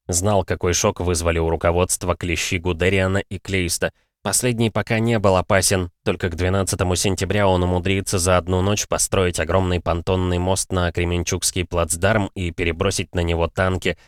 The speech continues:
К этому времени Гудериан уже две недели будет пылить от Брянска к Конотопу, практически не встречая никакого сопротивления. "Да нет, врешь", опять повторил Тупиков.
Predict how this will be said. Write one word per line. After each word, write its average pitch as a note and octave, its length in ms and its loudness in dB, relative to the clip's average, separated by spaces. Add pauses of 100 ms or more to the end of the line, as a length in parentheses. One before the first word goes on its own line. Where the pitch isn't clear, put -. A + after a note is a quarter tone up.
(280)
К - 40 -4
этому C3+ 260 4
времени B2+ 360 4
Гудериан A2+ 600 2
уже G#2 280 0
две G2+ 220 -2
недели G2+ 340 0
будет F#2 380 -2
пылить G2+ 340 -2
от D#2+ 100 0
Брянска F#2+ 520 -2
к - 40 -20 (100)
Конотопу, F#2+ 680 0 (180)
практически F#2+ 600 -2
не E2+ 180 0
встречая F#2+ 580 -2
никакого F#2+ 460 0
сопротивления. F2 840 -2 (880)
"Да F2+ 220 0
нет, G2 360 2
врешь", F#2 500 0 (360)
опять G2 280 -6
повторил F2 440 -2
Тупиков. F#2 540 -4